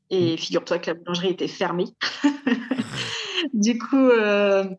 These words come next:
Speaker 1: j'ai été dans une pizzeria qui était en train de fermer. Elle a eu pitié de moi et elle m'a fait un sandwich, euh, jambon beurre, euh.
Speaker 2: Mm.
Speaker 1: <laughs> Voilà, donc j'ai mangé ça en plus, euh, sur l'heure du midi.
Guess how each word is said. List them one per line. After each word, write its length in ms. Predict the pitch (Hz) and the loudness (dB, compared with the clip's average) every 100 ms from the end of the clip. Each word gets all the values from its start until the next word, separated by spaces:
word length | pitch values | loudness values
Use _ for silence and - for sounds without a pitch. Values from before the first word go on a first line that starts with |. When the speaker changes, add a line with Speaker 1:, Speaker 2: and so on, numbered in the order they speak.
| _ _ _ _ _ _ - | _ _ _ _ _ _ -4
Speaker 1:
j'ai 140 | 196 | -2
été 140 | 202 226 | 2 2
dans 100 | 202 | 2
une 180 | 202 220 | 2 0
pizzeria 420 | 247 220 240 240 | 0 2 2 4
qui 80 | 240 | 2
était 100 | 208 | 0
en 80 | 202 | -2
train 140 | 208 | -2
de 80 | 202 | -2
fermer. 320 | 208 208 226 240 | 0 2 2 2
Elle 160 | 202 | 2
a 60 | 185 | 2
eu 100 | 185 | 0
pitié 340 | - 226 - 214 | -2 -4 0 0
de 40 | |
moi 320 | 196 196 196 | 2 2 2
et 40 | 190 | 2
elle 120 | 180 | 0
m'a 140 | 175 | -2
fait 160 | 170 185 | -4 -4
un 100 | 170 | -4
sandwich, 540 | 175 185 180 190 185 185 | -4 -2 -2 -2 -2 0
euh, 280 | 180 170 165 | 2 2 0
jambon 380 | 185 185 190 | -2 0 0
beurre, 340 | 185 180 185 185 | 0 0 0 0
euh. 200 | 170 165 226 - - - 143 | -2 -2 -6 -8 -8 -8 -6
Speaker 2:
Mm. 100 | 123 | -4
Speaker 1:
<laughs> 1300 | 110 113 110 - 320 349 359 339 - - - 285 262 240 | -4 -6 -8 -8 -6 -6 -8 -8 -12 -16 -10 -2 0 2
Voilà, 280 | 220 175 | 0 0
donc 160 | 165 196 | 0 2
j'ai 120 | 226 | 2
mangé 280 | 220 220 220 | 2 2 0
ça 180 | 220 226 | 0 0
en 100 | 202 | 0
plus, 360 | - 208 - | -4 -6 -2
euh, 140 | 190 180 | 0 0
sur 240 | 175 185 | 0 -2
l'heure 180 | 185 180 | 0 0
du 120 | 180 | 0
midi. 400 | 180 175 - - | 0 0 -2 -8